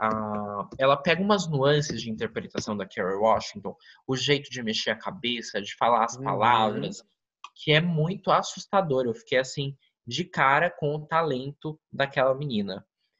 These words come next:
Speaker 1: É, e ela tá nesse, nesse episódio de flashback, obviamente,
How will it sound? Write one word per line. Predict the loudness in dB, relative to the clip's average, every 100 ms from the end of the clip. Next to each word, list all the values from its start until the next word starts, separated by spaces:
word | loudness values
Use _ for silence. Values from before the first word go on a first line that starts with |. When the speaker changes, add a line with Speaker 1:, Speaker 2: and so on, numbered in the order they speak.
| _ -6
Speaker 1:
É, | -2 0 2 2
e | 4
ela | 6 4 4
tá | 2 2
nesse, | -4 -8 -8 -8
nesse | -10 -10 -12
episódio | -8 -6 -6
de | -6
flashback, | -8 -8 -2 2 2 0
obviamente, | -10 -8 -6 -6 -6 -8 -10 -12